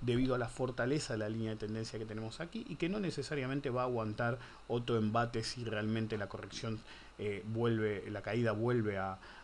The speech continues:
a presentarse. Así que mucho cuidado con este papel, mucha atención a esta línea de tendencia porque es la que define el futuro del papel. En el caso de P T V, de, perdón, de Tenaris en Estados Unidos, el patrón es el mismo, fíjense,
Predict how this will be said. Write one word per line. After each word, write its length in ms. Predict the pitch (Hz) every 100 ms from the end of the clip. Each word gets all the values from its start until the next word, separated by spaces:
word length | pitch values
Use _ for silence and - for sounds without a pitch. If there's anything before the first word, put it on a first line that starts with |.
| -
a 120 | 98
presentarse. 600 | 110 - 101 95 92 98
Así 160 | - 120
que 20 |
mucho 320 | 151 170 165
cuidado 240 | 139 143
con 120 | 127 120
este 160 | 120
papel, 440 | 120 135 - 170 156
mucha 320 | 156 185 190
atención 380 | 151 123 117 131
a 20 |
esta 140 | 117
línea 160 | 113 117
de 80 | 113
tendencia 340 | 147 160 165
porque 240 | 147 151 175
es 80 |
la 80 | 175
que 140 | 139 127
define 480 | 120 - 135 131 - - - 110
el 100 | 107
futuro 440 | 113 110 117 104
del 100 | 101
papel. 400 | 95 95 - 87
En 80 | 117
el 140 | 131
caso 240 | 131 160 151
de 80 | 135
P 120 | 147
T 120 | 123
V, 220 | 131 135 120
de, 120 | 120
perdón, 300 | 110 120 110
de 80 | 107
Tenaris 480 | 110 117 127 120 - - - -
en 160 | 123 117
Estados 400 | 120 120 113 180
Unidos, 360 | 208 190 180 -
el 60 |
patrón 320 | 117 123 147 127
es 100 | 131
el 80 |
mismo, 280 | 156 190 147
fíjense, 400 | 117 123 120 139